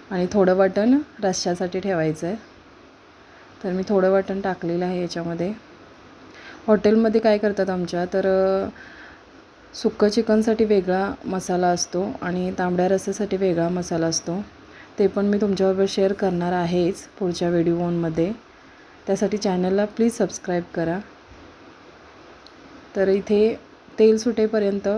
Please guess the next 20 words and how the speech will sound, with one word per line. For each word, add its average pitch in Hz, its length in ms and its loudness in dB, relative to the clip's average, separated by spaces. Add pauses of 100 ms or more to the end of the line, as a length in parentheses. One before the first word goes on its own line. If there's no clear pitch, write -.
(380)
हा 202 80 -2
मसाला 196 500 0 (180)
चांगला 190 280 0
भाजून 196 420 0
घ्यायचा 202 320 0
तेलामध्ये. 170 640 -2 (920)
त्यानंतर 214 460 2
मी 220 200 2
चिकन 220 280 -2
मसाला 196 400 -2
टाकलेला 175 440 -2
आहे 175 220 -2
अर्धा 165 340 0
चमचा, 170 420 -4 (680)
गरम 190 220 4
मसाला 202 420 -2
टाकलेला 175 420 -4
आहे 170 200 -4
अर्धा 165 320 -4
चमचा. 165 460 -6